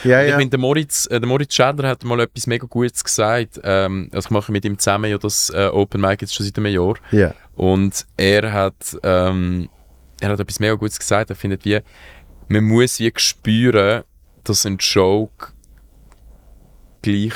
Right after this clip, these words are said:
Speaker 2: vom richti-, also, dass er gleich vom richtigen Ort kommt,
Speaker 1: Mhm.
Speaker 2: quasi.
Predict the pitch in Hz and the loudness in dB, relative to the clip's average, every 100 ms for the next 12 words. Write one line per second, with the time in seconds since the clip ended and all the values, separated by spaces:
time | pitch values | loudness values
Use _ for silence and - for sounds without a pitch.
0 | - - 98 98 107 - - 98 95 98 | -8 -4 -2 -2 -4 -8 -10 -4 -2 2
1 | 92 - _ - - - - - - _ | 0 -2 _ -20 -20 -20 -20 -20 -20 _
2 | - 101 - 101 104 113 - 98 107 - | -6 -4 -2 -2 -2 -2 -2 0 0 -2
3 | 101 90 - 87 95 - - 85 76 - | -2 0 2 2 0 -8 -4 -4 -2 0
4 | 104 160 - - | 2 2 0 -10